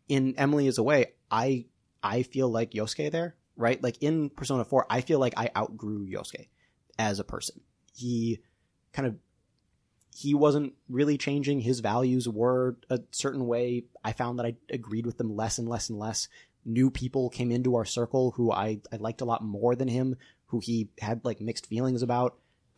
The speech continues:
And I didn't like the way that he treated certain people. And just, he seemed, like, small, right? And I became way more interested in hanging out with,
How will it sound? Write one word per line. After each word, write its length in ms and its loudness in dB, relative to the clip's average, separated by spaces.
And 280 -4
I 80 -4
didn't 180 -4
like 160 -6
the 80 -2
way 120 2
that 100 0
he 80 -4
treated 420 0
certain 240 -2
people. 480 0
And 460 -4
just, 200 -6
he 100 -6
seemed, 420 -2
like, 220 0
small, 600 -2
right? 260 -2
And 100 -2
I 160 -2
became 400 0
way 220 4
more 340 4
interested 380 -4
in 80 -6
hanging 380 -6
out 280 -4
with, 320 -6